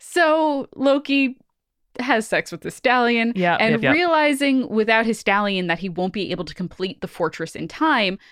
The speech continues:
Speaker 1: the hill giant flies into a rage. The other gods are like, "Uh, Thor?
Speaker 2: <laughs>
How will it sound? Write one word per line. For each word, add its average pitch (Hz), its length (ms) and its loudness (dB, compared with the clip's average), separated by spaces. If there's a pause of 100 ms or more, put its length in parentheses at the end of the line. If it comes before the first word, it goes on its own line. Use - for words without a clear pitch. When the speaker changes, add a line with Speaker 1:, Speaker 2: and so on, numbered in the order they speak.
(100)
Speaker 1:
the 202 80 0
hill 226 220 2
giant 190 460 0
flies 262 920 2
into 185 360 -2
a 175 100 2
rage. 160 560 -4
The 180 120 0
other 185 140 2
gods 180 320 2
are 175 60 -2
like, 175 240 -2 (140)
"Uh, 254 840 2 (140)
Thor? 320 280 4 (240)
Speaker 2:
<laughs> - 20 2